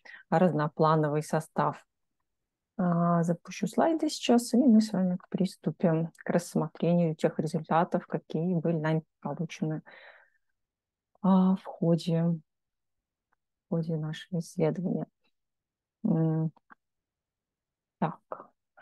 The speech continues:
А, вообще, и-, идея провести такую работу мне пришла довольно-таки давно, но вот сейчас, наконец-то, сложились все обстоятельства, и в двадцать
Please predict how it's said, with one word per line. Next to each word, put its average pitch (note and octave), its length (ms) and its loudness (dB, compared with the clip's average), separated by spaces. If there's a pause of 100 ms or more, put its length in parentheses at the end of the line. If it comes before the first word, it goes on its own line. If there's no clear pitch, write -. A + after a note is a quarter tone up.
(300)
А, F3 160 6
вообще, F3 480 8
и-, - 200 4
идея F3+ 460 8
провести - 400 0
такую E3 280 0
работу E3 260 2
мне D#3+ 100 0
пришла D#3 300 -2
довольно-таки D3+ 520 -2
давно, D#3 320 4
но F3 180 6
вот E3+ 160 0
сейчас, E3+ 460 2
наконец-то, E3 540 0
сложились D#3+ 360 0
все D#3+ 120 0
обстоятельства, - 460 2
и D#3 60 2
в D3+ 60 -2
двадцать E3+ 340 2